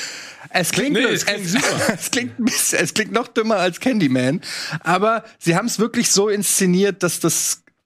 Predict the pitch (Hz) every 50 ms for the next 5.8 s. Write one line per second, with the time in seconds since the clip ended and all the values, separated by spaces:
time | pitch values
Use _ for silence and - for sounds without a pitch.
0 | _ - 160 143 - 170 175 - 180 156 156 147 - 139 165 160 - 156 143 -
1 | - 185 196 - - 190 170 - 185 185 - - - - - - - - - -
2 | - - - - - - _ _ - 165 147 143 139 143 143 143 147 143 147 160
3 | 156 156 143 127 123 131 131 135 156 151 147 156 180 156 - 170 156 151 156 156
4 | 156 143 123 - 147 139 135 120 - - 139 131 131 117 107 110 104 101 104 101
5 | - - - 117 - 131 127 120 120 120 107 - - 104 85